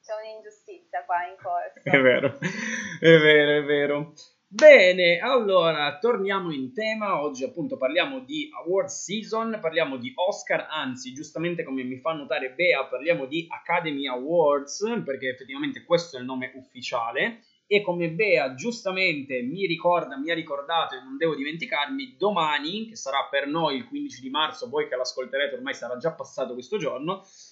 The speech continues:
Speaker 2: ci sono state ormai già le nomination per gli Oscar del duemilaventuno. Bea, sarai connessa?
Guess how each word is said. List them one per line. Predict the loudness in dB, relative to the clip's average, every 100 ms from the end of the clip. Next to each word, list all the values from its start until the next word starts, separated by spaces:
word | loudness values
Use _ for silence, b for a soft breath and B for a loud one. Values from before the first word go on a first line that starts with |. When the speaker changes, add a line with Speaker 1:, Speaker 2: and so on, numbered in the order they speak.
| B
Speaker 2:
ci | -4 0
sono | 0 0
state | 0 0 2 2 4 4
ormai | 2 4 4 4 2
già | 0 0 2
le | 2
nomination | 2 2 -2 -2 -6 -4 -4 -4 -8 -10 B 0
per | 0
gli | 0
Oscar | -6 -4 -4
del | -6
duemilaventuno. | -6 -4 -6 -4 -6 -4 -6 -2 0 0 0
Bea, | -2 -2
sarai | -2 -2 -2 -6
connessa? | -12 -8 -4 -4 -6 -12 -12 -14